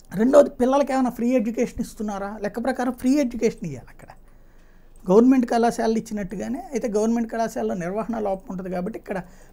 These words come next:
మేనేజ్‌మెంటల్ మెయింటెనెన్స్ ఉంటుంది కాబట్టి అన్న ఉద్దేశంతోనే అవి ఇచ్చింది గవర్నమెంట్. తీరా చూస్తే జేబులో నుంచి డబ్బులు పైసా తీయడెవడు? మళ్ళీ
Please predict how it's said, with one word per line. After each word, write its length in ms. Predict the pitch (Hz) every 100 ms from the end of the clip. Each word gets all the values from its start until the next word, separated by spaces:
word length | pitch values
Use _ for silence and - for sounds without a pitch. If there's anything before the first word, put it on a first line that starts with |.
| -
మేనేజ్‌మెంటల్ 680 | 208 247 233 226 226 226 202
మెయింటెనెన్స్ 560 | 190 196 196 196 185 190
ఉంటుంది 240 | 180 180
కాబట్టి 340 | 180 175 170
అన్న 120 | 180 170
ఉద్దేశంతోనే 680 | 165 175 - 165 185 185
అవి 280 | 339 277 214
ఇచ్చింది 280 | 185 226 156
గవర్నమెంట్. 460 | 156 165 147 - - - - - - - - -
తీరా 220 | 240 285 277
చూస్తే 320 | 269 - 185 202 - - - - - - -
జేబులో 440 | 156 196 277 302 302
నుంచి 220 | 294 233
డబ్బులు 220 | 254 262
పైసా 280 | 254 214 220
తీయడెవడు? 480 | 190 202 185 156 165 - - - - - - - - -
మళ్ళీ 240 | 262 294